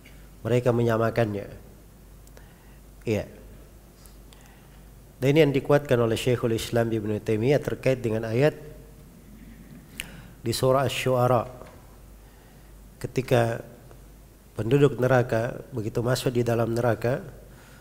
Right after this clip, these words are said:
mereka sebutkan sebab mereka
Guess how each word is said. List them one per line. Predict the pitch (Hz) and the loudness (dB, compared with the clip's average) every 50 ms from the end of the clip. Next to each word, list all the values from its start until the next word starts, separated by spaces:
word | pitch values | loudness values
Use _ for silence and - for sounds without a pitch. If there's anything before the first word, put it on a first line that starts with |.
| - - - - - - - - 117 | -20 -20 -20 -20 -20 -20 -12 -6 -2
mereka | 117 123 120 131 120 | -2 0 2 0 0
sebutkan | - 135 143 165 160 - - 127 113 107 117 123 131 - - - - - - - - - - - - - - - - - - - - - - - - - - - - | 2 4 4 4 2 4 2 2 2 2 0 -4 -8 -10 -14 -18 -20 -20 -20 -20 -20 -20 -20 -20 -20 -20 -20 -20 -20 -20 -20 -20 -20 -20 -20 -20 -20 -20 -20 -20 -18
sebab | - - - 123 135 151 147 - | -10 -8 0 2 2 2 4 2
mereka | 131 120 127 127 117 131 147 156 151 - - | 2 2 2 2 2 2 2 2 2 -2 -4